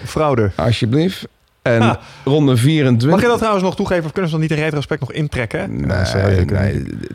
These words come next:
Speaker 1: niet.
Speaker 2: Eh, heb niet het idee dat er, ieder-, iedereen probeert goede
Speaker 1: <laughs>
Speaker 2: puntjes bij elkaar te liegen.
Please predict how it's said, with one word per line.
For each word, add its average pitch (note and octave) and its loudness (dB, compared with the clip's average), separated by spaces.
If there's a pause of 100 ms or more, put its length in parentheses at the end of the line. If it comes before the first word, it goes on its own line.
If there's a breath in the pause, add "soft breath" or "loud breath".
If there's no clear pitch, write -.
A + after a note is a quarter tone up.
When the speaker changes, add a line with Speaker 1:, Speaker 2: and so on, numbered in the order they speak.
Speaker 1:
niet. G1+ -10
Speaker 2:
Eh, - -8
heb G2+ 2
niet F#2+ 2
het E2+ -4
idee E2 0
dat D#2+ -2
er, E2+ 0 (120)
ieder-, G2+ 0
iedereen G#2+ 2
probeert G2+ 2
goede G2+ 4
Speaker 1:
<laughs> - -2
Speaker 2:
puntjes F#2+ 4
bij F#2+ 2
elkaar F#2 2
te F2+ 0
liegen. F2 0